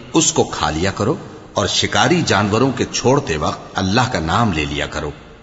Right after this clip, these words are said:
اور اللہ سے ڈرتے رہو، بے شک اللہ جلد حساب لینے والا ہے۔ آج تمہارے لیے سب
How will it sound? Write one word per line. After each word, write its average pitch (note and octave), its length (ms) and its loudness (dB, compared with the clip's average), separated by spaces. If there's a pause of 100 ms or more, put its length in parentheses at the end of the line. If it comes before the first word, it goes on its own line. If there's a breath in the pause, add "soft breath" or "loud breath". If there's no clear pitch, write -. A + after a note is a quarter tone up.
(380)
اور A2 120 0 (120)
اللہ D3+ 340 4
سے D#3 140 2 (100)
ڈرتے C3+ 340 2
رہو، D#2 220 0 (440)
بے C3 180 2
شک - 200 2 (160)
اللہ G#2 320 2 (180)
جلد B2 220 2 (100)
حساب G2 360 0
لینے F2+ 200 0
والا D2+ 300 -2
ہے۔ D#2 140 -2 (560 loud breath)
آج D3+ 300 6 (140)
تمہارے C3 320 4
لیے C3+ 220 4
سب - 200 2